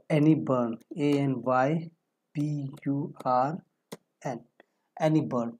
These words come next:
ये एक software है जिसकी मदद से हम, अ, ऐसे फाइल को, <clears throat> Windows फाइल को कन्वर्ट करेंगे इमेज फाइल में। और ये एक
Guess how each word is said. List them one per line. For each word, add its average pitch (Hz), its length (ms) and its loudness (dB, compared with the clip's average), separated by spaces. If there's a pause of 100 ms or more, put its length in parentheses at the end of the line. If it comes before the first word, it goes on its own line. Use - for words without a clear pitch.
(320)
ये 160 220 8
एक 180 200 -2
software 160 540 2
है 160 140 4
जिसकी 143 320 -4
मदद 139 260 0
से 143 180 -4
हम, 139 460 0
अ, 120 540 -2 (580)
ऐसे 139 480 -2 (800)
फाइल 139 280 10
को, 151 380 2 (120)
<clears throat> - 20 12 (400)
Windows 139 460 2
फाइल 123 240 2
को - 240 -12
कन्वर्ट 135 360 0
करेंगे 127 460 0 (1700)
इमेज 135 340 2
फाइल 120 240 2
में। 185 220 0 (460)
और 123 640 4
ये 139 500 2
एक - 420 -4